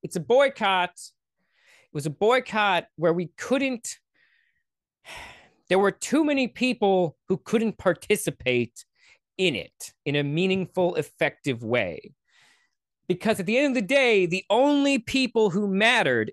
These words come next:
ever in this boycott is changing the minds of people who were going to buy it.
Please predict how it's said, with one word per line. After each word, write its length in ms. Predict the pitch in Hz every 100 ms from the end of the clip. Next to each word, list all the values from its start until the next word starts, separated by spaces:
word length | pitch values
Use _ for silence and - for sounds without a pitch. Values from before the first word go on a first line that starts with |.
| _
ever 360 | 214 247 175 139
in 160 | 170
this 160 | 214 -
boycott 680 | - 240 220 - 113 104 92 _ _ _ _ _
is 260 | 214 202
changing 720 | - - 240 262 285 285 269
the 60 | 262
minds 680 | 247 262 254 214 196 180 165
of 260 | 196 175 -
people 500 | 247 240 247 240 214
who 120 | 196
were 240 | 185 190
going 560 | 165 - 185 196 208 196
to 140 | -
buy 360 | 151 117 156 139
it. 400 | 98 - _ -